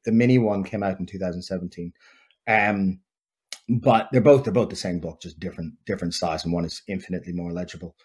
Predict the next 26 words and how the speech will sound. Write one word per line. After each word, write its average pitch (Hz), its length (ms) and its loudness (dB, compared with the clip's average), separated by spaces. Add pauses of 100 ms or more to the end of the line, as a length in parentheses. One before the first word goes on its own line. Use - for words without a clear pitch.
(320)
But 135 600 6
when, 170 360 8
when 160 140 6
that 170 220 6
came 147 240 0
out, 196 160 8
it 127 60 6
was 127 100 0
possible 160 420 4
to 123 80 -2
just 120 160 -2
write 127 340 4
about 120 300 2
all 147 420 8
Irish 127 300 6
pot 123 240 4
still 113 160 0
whiskey 104 300 -4
there 107 180 0
was, 160 360 6 (320)
every 127 260 4
single 123 380 4
cask, 90 580 -6
you 127 80 2
know, 113 100 2
whatever, 117 560 4